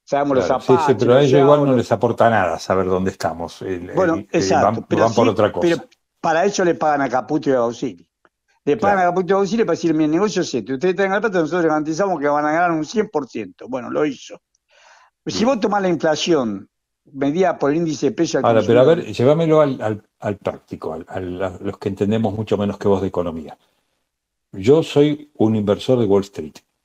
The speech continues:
Speaker 2: Tengo
Speaker 1: Sí.
Speaker 2: veinte mil millones de dólares, o diez mil o cinco mil millones de dólares.
Speaker 1: Sí.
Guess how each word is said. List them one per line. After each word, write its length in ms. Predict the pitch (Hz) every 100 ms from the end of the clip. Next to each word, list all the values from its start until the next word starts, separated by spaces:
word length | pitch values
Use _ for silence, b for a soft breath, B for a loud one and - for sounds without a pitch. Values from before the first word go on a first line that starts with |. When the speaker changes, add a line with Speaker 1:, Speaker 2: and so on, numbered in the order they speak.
| _ _
Speaker 2:
Tengo 380 | 110 127 135 139
Speaker 1:
Sí. 60 | - -
Speaker 2:
veinte 520 | 101 113 113 113 117
mil 180 | 147 170
millones 380 | 131 110 120 98
de 60 |
dólares, 300 | 90 82 80 90
o 40 |
diez 160 | 98 104
mil 180 | 147 139
o 40 |
cinco 360 | - 120 113 139
mil 240 | 185 -
millones 920 | - 107 87 - 139 147 185 170 123 120
de 60 |
dólares. 480 | 90 76 78 82 - _ _
Speaker 1:
Sí. 280 | - 104